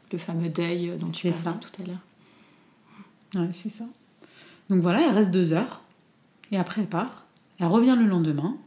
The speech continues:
Speaker 2: elle vérifie, déchirure, tous ces trucs-là, donc le placenta, on a fait ça et tout. Pff,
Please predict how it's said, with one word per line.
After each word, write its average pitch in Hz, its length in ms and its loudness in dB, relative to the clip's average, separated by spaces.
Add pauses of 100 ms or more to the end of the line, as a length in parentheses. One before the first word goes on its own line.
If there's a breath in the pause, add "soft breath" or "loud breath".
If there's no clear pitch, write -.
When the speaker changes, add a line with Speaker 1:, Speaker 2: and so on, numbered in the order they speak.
(760 soft breath)
Speaker 2:
elle 160 100 0
vérifie, 180 600 4
déchirure, 180 800 0
tous - 100 -16
ces 156 140 -8
trucs-là, 180 640 -2
donc 156 200 0
le 160 60 0
placenta, 156 680 -4
on 165 40 0
a 147 80 -2
fait - 180 -16
ça 175 220 -6
et 160 60 -2
tout. 240 180 -4 (380)
Pff, - 180 -20